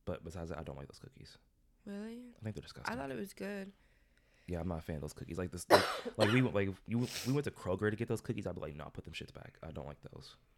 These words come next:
Speaker 2: Those are my favorite.
Speaker 1: I hate those cookies. Then, of course, we met up with when your coworkers, we talked for about an hour,
Speaker 2: Mm-hmm.
Speaker 1: hour and a half. Honestly, it was just a vibe, for real, if I'm being honest. Like, we, um, we didn't see none of the opening acts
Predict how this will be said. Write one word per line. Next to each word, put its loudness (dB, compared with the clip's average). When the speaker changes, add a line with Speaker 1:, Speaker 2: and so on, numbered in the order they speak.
Speaker 2:
Those -8
are -10
my -10
favorite. -12
Speaker 1:
I -12
hate -10
those -12
cookies. -12
Then, 4
of -6
course, 6
we 4
met 8
up 0
with 4
when 4
your 6
coworkers, 2
we -2
talked -4
for -2
about 2
an -2
hour, 2
Speaker 2:
Mm-hmm. -6
Speaker 1:
hour 6
and 2
a 2
half. 0
Honestly, 8
it 6
was 4
just 4
a 8
vibe, 6
for -2
real, 6
if 0
I'm 2
being 2
honest. 0
Like, -2
we, 10
um, 4
we 8
didn't 4
see 0
none 6
of 4
the 0
opening 4
acts 2